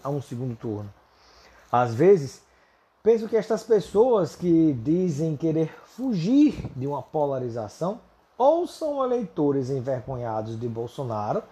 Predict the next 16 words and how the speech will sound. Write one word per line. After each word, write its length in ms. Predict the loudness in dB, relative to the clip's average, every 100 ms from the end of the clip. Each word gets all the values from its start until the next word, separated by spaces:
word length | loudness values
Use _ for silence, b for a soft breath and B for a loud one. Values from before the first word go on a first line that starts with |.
| B B B
porque 360 | -2 2 0 0
se 180 | 0
identificam 1200 | -2 0 -2 -2 -8 -12 -14 -4 -2 -2 -2 -4 -2
e 40 |
concordam 800 | -2 -2 -2 0 2 0 -2 -4
com 220 | -2 -4
tudo 360 | -4 -4 -2 -2
o 60 | -2
que 220 | 0 2
ele 340 | 2 2 2
é 320 | 4 2 0 -6
e 80 | -10
faz, 680 | -8 -8 -8 -8 -10 -12 -20 _ b b b b 4
ou 340 | 6 4 0 _ _ -10
eleitores 800 | -6 -2 -2 -2 0 0 -2 -8 _ _
envergonhados 960 | -4 0 2 0 0 -4 -4 -6 -8